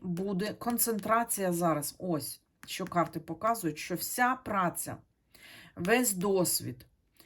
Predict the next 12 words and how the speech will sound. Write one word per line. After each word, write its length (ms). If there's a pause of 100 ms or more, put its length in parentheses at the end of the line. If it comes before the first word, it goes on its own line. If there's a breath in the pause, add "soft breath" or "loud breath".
(200 loud breath)
все 560
повинно 720 (800)
йти 360
на 200
перемогу 720 (120)
України. 720 (300)
Абсолютно 800
все. 400
Зараз 380
це 320
є 200
пріоритет. 1120